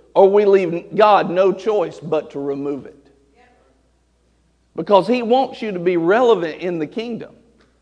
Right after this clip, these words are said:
But you won't be if we keep leaving these fleshly roots in, in ourselves. And let me tell you, you might not think that's important now,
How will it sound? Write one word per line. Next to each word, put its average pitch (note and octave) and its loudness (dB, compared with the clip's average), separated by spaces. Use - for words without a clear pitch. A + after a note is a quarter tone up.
But G3 4
you A#3+ 4
won't C#4 6
be F#3 4
if F3+ 2
we A3 0
keep A3 -6
leaving A3 0
these F#3 -4
fleshly G#3 -2
roots F3+ -6
in, F3 -6
in F#3 -8
ourselves. B2+ -10
And F#3 -6
let A3+ 0
me A#3 0
tell A3 -2
you, - -8
you G3+ -2
might A3+ 2
not G3 -4
think G#3+ -4
that's F#3+ 0
important G3 -2
now, - -12